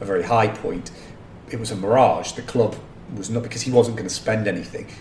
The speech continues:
He would have sold it then at, like, say, three hundred fifty, four hundred million. But then the people who would come in would have opened it up and gone, "Oh my God, there's so much investment that needs to be done." Now, what's happened with Amanda Staveley, the reason she's ra-,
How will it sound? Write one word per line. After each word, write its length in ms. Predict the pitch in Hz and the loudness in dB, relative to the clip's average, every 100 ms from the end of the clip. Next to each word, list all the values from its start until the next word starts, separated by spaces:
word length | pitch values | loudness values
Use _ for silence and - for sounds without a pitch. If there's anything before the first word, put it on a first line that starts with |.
| - | -10
He 80 | 113 | -6
would 160 | 110 - | -6 -4
have 80 | |
sold 300 | - 151 151 | 6 8 8
it 120 | 123 104 | 6 0
then 280 | 92 98 | -2 -2
at, 240 | - 101 98 | -4 -6 -4
like, 200 | 85 - | -6 -6
say, 320 | - 95 92 | -6 -4 -4
three 260 | - - 110 | -4 -2 0
hundred 220 | - - | -2 -8
fifty, 320 | - 92 - | -8 -8 -8
four 280 | 98 110 92 | -4 -2 -2
hundred 220 | 92 90 | -4 -8
million. 400 | 92 95 92 92 - - - - - - | -6 -6 -6 -8 -12 -16 -18 -18 -12 0
But 160 | 101 104 | 2 2
then 240 | 104 95 | 0 -2
the 80 | 92 | -8
people 340 | - 131 110 | -4 -4 -2
who 60 | 107 | 0
would 140 | 117 | 2
come 220 | - 127 | 4 4
in 140 | 110 104 | 4 0
would 120 | 104 | 0
have 80 | 104 | 2
opened 340 | 120 117 98 | 2 0 -4
it 60 | 110 | -4
up 140 | 101 | -4
and 140 | 98 98 | -4 -2
gone, 260 | 90 87 - - - - | -2 -4 -10 -18 -18 -8
"Oh 80 | 104 | -4
my 160 | 90 | -4
God, 220 | 87 110 - | 0 0 0
there's 120 | 95 | 0
so 240 | - 117 | 4 4
much 220 | 101 - | 4 -2
investment 440 | 92 107 - 95 87 | -4 -4 -4 -6 -8
that 80 | 98 | -6
needs 180 | 156 | -6
to 80 | - | -6
be 80 | 90 | -8
done." 240 | - 95 - - - | -2 -2 -2 -14 -4
Now, 120 | 101 98 | 0 4
what's 300 | 117 160 - | 6 6 4
happened 240 | 135 117 | 0 2
with 80 | - | 2
Amanda 240 | 110 101 | 2 0
Staveley, 340 | - 143 123 101 | 4 6 6 4
the 60 | |
reason 240 | 110 123 123 | 2 0 0
she's 240 | - 107 | -2 -4
ra-, 360 | 107 107 120 | -4 4 4